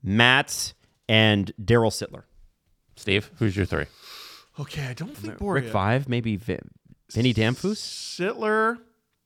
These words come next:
Speaker 3: Oh. Ah. Sittler.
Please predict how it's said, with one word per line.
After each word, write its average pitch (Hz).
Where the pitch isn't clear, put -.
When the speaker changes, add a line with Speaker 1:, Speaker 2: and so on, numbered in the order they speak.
Speaker 3:
Oh. 135
Ah. 131
Sittler. 185